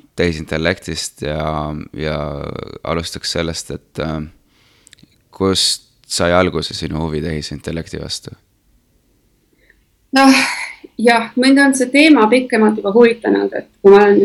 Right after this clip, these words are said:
Speaker 2: just, ütleme, viimaste aastate jooksul on see niivõrd esile kerkinud, ütleme, neid rakendusi on juba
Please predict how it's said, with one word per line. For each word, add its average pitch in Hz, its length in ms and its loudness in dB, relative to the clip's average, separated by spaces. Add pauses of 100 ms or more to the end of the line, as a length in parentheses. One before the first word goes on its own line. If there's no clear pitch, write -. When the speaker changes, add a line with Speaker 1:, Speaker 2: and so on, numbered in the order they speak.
(140)
Speaker 2:
just, - 320 2
ütleme, 202 240 4
viimaste 214 400 2
aastate 208 460 2
jooksul 196 340 2
on 214 240 4
see 190 460 4
niivõrd 214 340 8
esile 214 320 4
kerkinud, 190 640 0
ütleme, 196 260 2
neid 196 160 4
rakendusi 202 640 2 (640)
on 196 160 8
juba 202 220 4